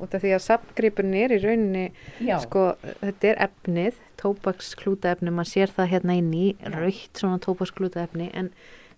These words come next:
Speaker 1: utanum er auðvitað, já, pappírinn, svona böggull
Speaker 2: Já.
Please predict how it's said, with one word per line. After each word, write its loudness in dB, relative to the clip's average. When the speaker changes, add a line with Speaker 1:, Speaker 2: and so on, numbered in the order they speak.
Speaker 1:
utanum -2
er -6
auðvitað, -8
já, -8
pappírinn, -4
svona -2
böggull -2
Speaker 2:
Já. -8